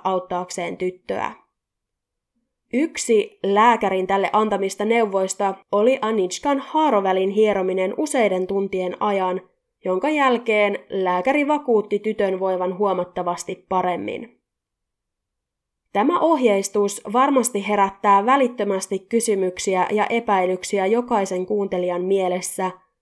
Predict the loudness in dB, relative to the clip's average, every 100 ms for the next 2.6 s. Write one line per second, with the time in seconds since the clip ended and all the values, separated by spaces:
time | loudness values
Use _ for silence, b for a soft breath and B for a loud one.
0 | _ -6 -4 -4 -2 0 2 2 0 0
1 | 0 0 -2 -2 -2 -4 _ -6 -2 -2
2 | -2 -2 -2 0 -2 -6